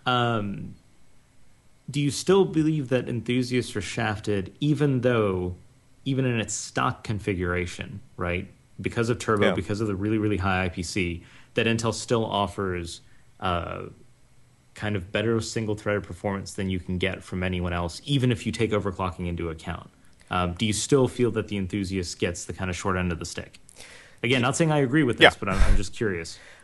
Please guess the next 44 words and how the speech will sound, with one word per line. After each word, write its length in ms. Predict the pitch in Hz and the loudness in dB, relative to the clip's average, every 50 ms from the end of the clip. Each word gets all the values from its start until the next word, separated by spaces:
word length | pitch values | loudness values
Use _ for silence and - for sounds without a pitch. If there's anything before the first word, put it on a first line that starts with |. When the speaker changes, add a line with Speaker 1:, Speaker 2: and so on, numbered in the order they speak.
| - - - | -10 2 8
Speaker 2:
Um, 440 | 165 165 170 156 139 120 110 95 - - - - - - - - - | 10 12 12 12 10 8 4 -2 -10 -16 -20 -20 -20 -20 -20 -16 -2
yes, 380 | 139 156 190 170 120 - - - | 6 10 10 10 10 10 6 2
and 140 | - 139 | 6 10
part 180 | - - 180 190 | 12 12 12 10
of 40 | 170 | 8
the 80 | 156 | 4
problem 480 | - - 156 165 220 - 165 131 131 - | 6 8 8 10 10 10 8 6 6 6
is 300 | - 135 139 131 123 113 | 4 6 6 6 6 4
that 300 | - 127 127 127 123 - | 6 8 8 8 8 6
A 120 | 110 104 107 | 4 0 0
M 100 | 107 110 | 0 -2
D 140 | 110 117 110 | -2 -2 -2
hasn't 300 | 117 107 - - 107 101 | -2 -4 -6 -6 -6 -8
been 120 | 107 104 | -8 -8
competitive, 580 | - 120 110 - - 139 139 113 98 101 98 101 | -8 -4 0 4 6 6 6 4 2 -4 -2 -4
and 100 | 98 98 | -4 -4
without 240 | 107 104 110 92 | -2 0 0 2
A 40 | 80 | 2
M 160 | 113 110 107 | 0 -2 -2
D 200 | 104 117 113 107 | -4 -4 -6 -6
to, 400 | 101 - - 117 92 87 73 73 | -6 -6 -4 -2 -2 -4 -4 -8
to 280 | 76 - - 101 85 64 | -8 -6 -6 -6 -6 -6
drive 720 | 73 - - - 110 110 135 151 147 120 107 101 - - - | -10 -10 -6 0 4 8 10 10 10 8 6 2 -2 -4 -6
Intel 600 | 104 113 110 107 - - 110 107 101 101 101 101 - - | -4 -4 -2 0 2 2 4 4 4 4 2 0 -2 -2
and 200 | 101 104 101 104 - | 0 0 0 -2 -2
to 360 | - 117 101 98 98 - - - | -2 -2 -2 -4 -4 -6 -4 0
at 160 | - 107 - | 0 0 0
least 200 | 104 110 - - | 0 -4 -4 -4
try 140 | - 127 107 | -2 -2 -2
and 100 | 98 101 | 0 0
steal 300 | - - 131 127 131 127 | -2 0 0 0 0 0
some 220 | 113 - 110 107 | 0 0 0 0
of 40 | 104 | 0
those 160 | 104 104 - | -2 -2 -4
enthusiast 540 | 101 98 - - 131 180 180 113 107 101 - | -6 -6 -4 -2 0 0 0 0 -2 0 2
dollars, 480 | - 107 101 101 104 101 98 104 - - - - - - - - - - - - 139 | 4 4 4 6 4 2 2 0 -4 -6 -10 -12 -18 -20 -20 -20 -20 -12 0 4 6
uh, 220 | 131 120 107 - - | 8 8 6 4 4
Int-, 300 | - 156 175 - - 165 - | 4 4 4 4 2 0 2
there's 240 | - 160 147 143 - | 4 4 4 6 6
no 180 | - 175 147 - | 6 6 8 8
impetus 380 | 135 151 - 143 127 120 - | 6 2 2 0 -2 0 2
on 100 | 117 104 | 2 2
Intel 600 | 107 117 127 123 - 127 110 101 101 98 92 - - - | 2 0 0 0 2 4 4 6 4 4 2 0 -4 -6
to 520 | - - - 131 117 113 110 110 101 95 | -4 -2 0 0 0 -2 -2 -4 -4 -6